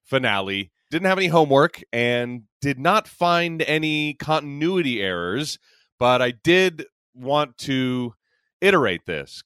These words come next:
not reiterate this. I want to iterate this because we didn't really touch on it,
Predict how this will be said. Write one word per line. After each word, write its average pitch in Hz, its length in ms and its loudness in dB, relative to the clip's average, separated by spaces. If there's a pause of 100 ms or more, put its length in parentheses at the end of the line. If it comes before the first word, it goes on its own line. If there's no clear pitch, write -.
not 120 260 0
reiterate 98 480 0
this. 80 220 -8
I 101 60 -2
want 117 100 -4
to 123 100 -8
iterate 117 380 -2
this 78 240 -10
because 107 420 -4 (200)
we 156 100 2
didn't 196 140 2
really 175 160 -2
touch - 260 0
on 101 180 -6
it, 101 140 -8